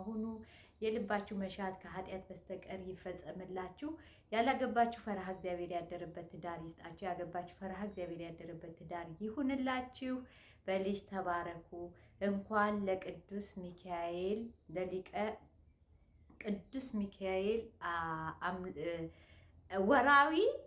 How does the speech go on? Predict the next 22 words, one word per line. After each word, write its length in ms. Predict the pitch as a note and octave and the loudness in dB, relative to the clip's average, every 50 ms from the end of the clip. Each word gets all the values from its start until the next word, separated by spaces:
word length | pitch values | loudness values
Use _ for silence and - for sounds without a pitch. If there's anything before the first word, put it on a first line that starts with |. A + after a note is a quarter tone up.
| - G#3+ - - - - - - - | -12 -12 -12 -12 -14 -16 -20 -6 2
<laughs> 400 | - D#4 - - - C#4+ A#3 - | 4 6 6 6 4 2 2 0
ክብረ 300 | - - - A3 A3 G#3+ G#3+ G#3 | -2 2 4 6 8 10 8 8
በዓል 360 | G3+ G3 G3+ G#3+ G#3 G3 G3 G3 | 8 6 6 6 6 4 4 2
በሰላም 580 | - G3 F#3 F#3 - F#3+ F3 F3 F3+ F3+ F3+ F3 | 2 2 2 2 4 4 6 8 8 8 8 6
አደረሳችሁ። 760 | E3+ F3 F3 F3+ F3+ F3+ F#3+ F#3+ F#3 - F#3+ G3 G3 - F4 G#4+ - - - - - - - | 4 2 4 2 4 4 4 4 4 2 2 0 0 0 -2 -2 -4 -6 -12 -16 -18 -10 -2
ቅዱስ 300 | - A#3 A3+ G#3+ A#3 - | 0 2 2 2 0 0
ሚካኤል 400 | B3 B3 A#3+ B3 C4 A3+ A3 A3 G#3+ | -2 -2 2 4 4 4 4 4 2
ከክፉ 380 | - A#3+ A3 A3+ B3 A3+ A3+ - G#3+ | 2 0 2 2 2 0 0 0 0
ነገር 340 | G3+ G3 F#3+ F3+ F#3 F3 F3+ - | 2 2 2 4 4 2 2 2
ሁላ 280 | - B3+ B3+ A#3+ A3 F#3 E3 D#3+ | 0 -4 -4 0 2 2 2 2
ይጠብቃችሁ። 840 | E3 D#3+ D#3+ - E3 E3 E3 - D#3+ - D#3 D#3+ F3 - - G#3 | 0 -4 -4 -4 -4 -4 -4 -6 -4 -2 -2 -2 -2 -4 -4 -2
ይኸው 240 | G3+ G3 G#3 A3+ C#4+ C4+ | 0 0 0 0 0 -2
ለቅዱስ 460 | A#3 F3+ E3 - D#3 D#3 - - - - | -2 -4 -4 -4 -4 -6 -6 -6 -8 -10
ሚካኤል 460 | F#3 F3 F3 - F#3+ F#3+ F#3+ G#3 A3 A3 - - - - - - - - - | -12 -8 -2 0 2 4 4 2 0 -2 -6 -12 -16 -18 -20 -20 -16 -8 -4
እንግዲህ 440 | G#3+ A3+ A#3 A3+ A#3+ G#3 A3+ A#3 A#3 A3+ A3+ | -2 -2 -2 -2 -2 -2 0 0 0 -2 -2
ጻድቅ 440 | - - A3 A3 G#3+ G#3 G#3+ G#3+ - G#3+ G3+ | -4 -2 0 0 2 2 0 -2 -2 -4 2
ጋግሬያለሁ 800 | F3+ F3+ E3+ E3 E3 - F3 E3 - D#3+ E3 D#3+ - - F#3+ - | 4 6 6 6 6 2 -2 -4 0 2 2 2 2 2 0 0
ማለት 360 | - F#3 E3 E3 E3 E3 E3 - F3+ | 0 -2 -2 -2 -4 -6 -8 -8 -6
ነው። 200 | F3+ G#3 C4 G4 D4 | -2 0 0 0 0
የ-፣ 340 | B3 E3+ E3 - E3 E3+ E3+ | 0 0 -2 -2 0 0 2
የሚካኤል 560 | F3 F3+ F3+ F3 E3+ - F#3+ F3 E3+ E3 D#3+ E3 | 2 2 0 -2 -4 -2 0 0 0 0 -2 -6
ጻድቅ 420 | - - E3+ D#3+ D#3+ - A#3 B3 | -6 -4 -4 -4 -2 -4 -6 -8